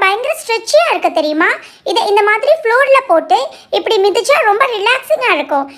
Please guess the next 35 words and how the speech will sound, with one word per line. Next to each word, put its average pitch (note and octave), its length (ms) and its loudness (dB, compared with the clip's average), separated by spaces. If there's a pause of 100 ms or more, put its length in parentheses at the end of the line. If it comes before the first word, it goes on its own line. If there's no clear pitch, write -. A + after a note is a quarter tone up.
(180)
நீயும் D5 240 2
வேணா B4+ 260 0
வந்து A4+ 220 -2
மிதிச்சு B4+ 340 -2
பாரு. F4 240 0 (200)
Oh B4+ 180 2
my D5+ 100 2 (220)
God, G#4+ 400 2 (380)
மோனா D#5 260 2 (180)
லிசா, D#4+ 260 2 (500)
இவ்ளோ B4+ 200 2 (140)
ஸ்லைம் A#4+ 300 0
வச்சு B4 260 -4
என்ன A#4+ 120 0 (120)
பண்ண G#4 140 0 (100)
போறீங்க? D4+ 340 0 (460)
ஒரு G#4 180 2
ஸ்லைம் A4+ 400 -2
ஷாப்பே A4 420 -2
வைக்க A#4+ 160 -2 (100)
போறீங்களா? C#4+ 440 0 (840)
நாங்க F#4 280 0
ஸ்லைம் G#4+ 340 0
வச்சு F#4+ 260 0
இன்னைக்கு F#4+ 300 0
பாத் B4 300 -2
பண்ண G4 140 0 (100)
போறோம் E4+ 280 0
லோட்டஸ். C#4+ 380 -2 (280)
வேணா A4+ 200 2 (100)
நீயும் C5+ 280 -4
லில்லியும் A4+ 340 -2
ஜாயின் B4 320 0
பண்ணிக்கோங்களேன். F#4 640 0
எங்க G#4 100 4